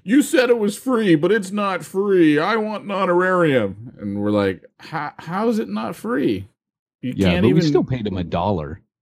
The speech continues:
Speaker 1: <laughs> We're like, "You can't even buy it. Like, there's no physical way to buy it and give up money for it."
Speaker 2: Yeah.
Speaker 1: I didn't
Speaker 2: It was just a
Speaker 1: understand that.
Speaker 2: misunderstanding, but just,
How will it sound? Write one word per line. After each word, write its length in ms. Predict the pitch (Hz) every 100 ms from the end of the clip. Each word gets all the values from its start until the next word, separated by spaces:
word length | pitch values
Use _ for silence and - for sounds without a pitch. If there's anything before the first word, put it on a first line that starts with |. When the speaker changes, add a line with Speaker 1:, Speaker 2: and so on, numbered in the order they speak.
| - - _
Speaker 1:
<laughs> 420 | 214 - - 139
We're 240 | - 175
like, 300 | 160 135 -
"You 220 | 143 143
can't 380 | 147 196 180 196 _ _ _ _ _ -
even 580 | 165 175 165 160 156 139
buy 240 | 143 208
it. 260 | 196 104 -
Like, 200 | 120 127
there's 240 | 127 120
no 560 | 131 151 160 170 160 156
physical 580 | - 160 160 156 160
way 180 | 147 156
to 100 | 151
buy 300 | 143 156 269
it 200 | 247 - _
and 180 | 120 123
give 140 | 143
up 140 | 151 135
money 280 | 196 349
for 260 | 196 110 87
it." 140 | - _ _ _ _ - _ _ -
Speaker 2:
Yeah. 220 | 80 80 - -
Speaker 1:
I 100 | 90
didn't 160 | 87
Speaker 2:
It 40 | 85
was 120 | -
just 160 | 294 -
a 20 |
Speaker 1:
understand 80 | 185
that. 40 |
Speaker 2:
misunderstanding, 760 | 160 175 143 113 - 120 95 87
but 160 | 120
just, 260 | - 92